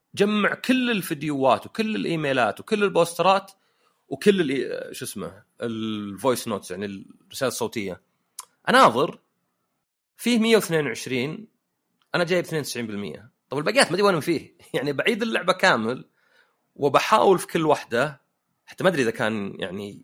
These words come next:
لازم أجيبهم من أول كلهن. فهنا كان عندي، أوكي، لو فيه ركض أقدر أفكه عقب عشان بس أطامر وأجيبهن، كان يمكن زين.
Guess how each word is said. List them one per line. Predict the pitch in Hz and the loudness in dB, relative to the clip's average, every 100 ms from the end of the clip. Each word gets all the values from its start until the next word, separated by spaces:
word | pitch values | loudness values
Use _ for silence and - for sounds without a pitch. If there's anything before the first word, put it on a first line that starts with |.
| _ - | _ -6
لازم | 101 110 | -4 -6
أجيبهم | - 110 107 | -6 -8 -6
من | 107 | -4
أول | 110 101 | -4 -4
كلهن. | - 107 87 - _ _ _ _ _ _ _ _ _ _ _ | -6 -10 -10 -14 _ _ _ _ _ _ _ _ _ _ _
فهنا | 143 151 202 254 | 4 6 8 6
كان | 190 160 | 6 2
عندي، | 175 160 160 | 2 -2 -2
أوكي، | - 107 | -2 -4
لو | 107 110 | -2 -4
فيه | - 202 190 | -4 -2 -2
ركض | 120 - - 113 - | 2 0 0 -12 -8
أقدر | 131 135 123 | -10 -6 -6
أفكه | 117 131 - 101 | -6 -10 -8 -6
عقب | 110 110 147 - _ _ _ _ _ _ _ _ _ | -4 -4 -6 -8 _ _ _ _ _ _ _ _ _
عشان | - 135 123 | -6 -2 0
بس | 117 113 - - - - | -2 -4 -8 -12 -16 -16
أطامر | - 117 117 104 98 | -4 2 2 2 -6
وأجيبهن، | 101 - 120 98 156 147 - | -8 -6 -8 -4 -6 -6 -12
كان | - 120 | -6 -4
يمكن | 110 - 101 | -4 -8 -10
زين. | 92 - | -8 -10